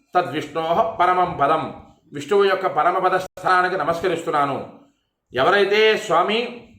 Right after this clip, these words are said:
నీ పాద పద్మములను పట్టుకుని ధర్మబద్ధమైనటువంటి జీవితాన్ని సాగిస్తారో,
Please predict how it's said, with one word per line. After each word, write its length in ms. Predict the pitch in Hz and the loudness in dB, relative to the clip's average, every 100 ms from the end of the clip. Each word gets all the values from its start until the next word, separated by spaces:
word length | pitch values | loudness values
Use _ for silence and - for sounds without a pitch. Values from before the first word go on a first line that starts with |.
| - | -20
నీ 260 | 139 143 175 | -14 -4 -2
పాద 320 | 135 139 185 | 2 2 4
పద్మములను 600 | 196 175 - 202 202 196 | 2 0 0 0 2 2
పట్టుకుని 800 | 190 190 180 190 226 240 233 - _ _ _ _ | 0 0 -2 0 -2 -4 -10 -20 _ _ _ _
ధర్మబద్ధమైనటువంటి 1040 | 98 127 185 196 190 196 208 202 196 190 | -6 0 2 2 2 2 2 2 0 0
జీవితాన్ని 460 | 165 185 190 185 175 | 4 4 4 2 2
సాగిస్తారో, 920 | 156 160 170 - 165 202 247 - - | 0 2 0 2 2 2 0 -6 -16